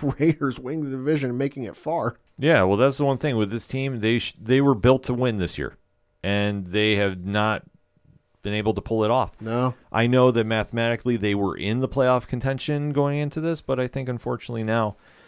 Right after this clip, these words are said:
Speaker 2: it's basically been ruled out.
Speaker 1: I mean, mathematically they're still in it
Speaker 2: Mm.
Speaker 1: because I'm looking, I'm looking at the playoff standings on E S P N dot com, uh, and so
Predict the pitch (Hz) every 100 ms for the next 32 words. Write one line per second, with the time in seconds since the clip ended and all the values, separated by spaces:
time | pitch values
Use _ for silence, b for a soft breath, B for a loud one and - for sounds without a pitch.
0 | b b b - 110 101 - - 110 104
1 | 107 92 85 82 73 65 - - - -
2 | 165 160 143 143 151 147 156 151 143 123
3 | 120 113 117 107 - 120 - - 71 -
4 | - - 120 113 90 131 123 123 147 139
5 | 143 131 127 123 131 127 131 113 110 117
6 | 131 127 120 117 - 117 113 107 113 117
7 | - 120 101 95 113 110 101 98 B B
8 | B 113 107 104 104 110 107 - 117 110